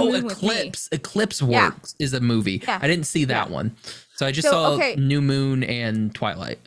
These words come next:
Speaker 2: They were announcing they were gonna do Breaking Dawn Part One and then Part Two about the same time Harry Potter and the Deathly Hallows was doing a Part One and a Part Two. And I was like, I saw,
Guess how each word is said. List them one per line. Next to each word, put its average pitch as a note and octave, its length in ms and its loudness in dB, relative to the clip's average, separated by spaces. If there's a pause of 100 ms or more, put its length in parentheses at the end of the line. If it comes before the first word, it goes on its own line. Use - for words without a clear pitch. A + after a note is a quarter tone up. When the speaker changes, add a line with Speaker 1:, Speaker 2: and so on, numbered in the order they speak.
(300)
Speaker 2:
They C#4 320 -2
were G4 180 2
announcing A#3 920 -4
they G3 140 -6
were G3 100 -10
gonna G3+ 220 -6
do F3+ 280 -8
Breaking A#3 480 -6
Dawn F#3+ 480 0
Part - 320 -6
One F#3+ 420 -4
and G3 200 -8
then F3+ 100 -12
Part - 320 -10
Two C#3 560 -6 (480)
about F#3 220 -4
the F#3 80 -10
same B3+ 480 -4
time F#3 500 -4
Harry F#3+ 320 -2
Potter F#3 400 -2
and F3+ 100 0
the F#3 60 -2
Deathly E3 300 -4
Hallows D#3 640 -6
was F#3 120 -12
doing F3 240 -8
a D#3+ 60 -8
Part E3+ 260 -10
One D3+ 300 -8
and - 160 -12
a D3+ 60 -8
Part - 240 -14
Two. - 360 -12 (520)
And G#3 160 -10
I G#3+ 100 -2
was G#3 120 -6
like, F#3+ 240 -2
I F#3+ 140 -4
saw, A#3 640 2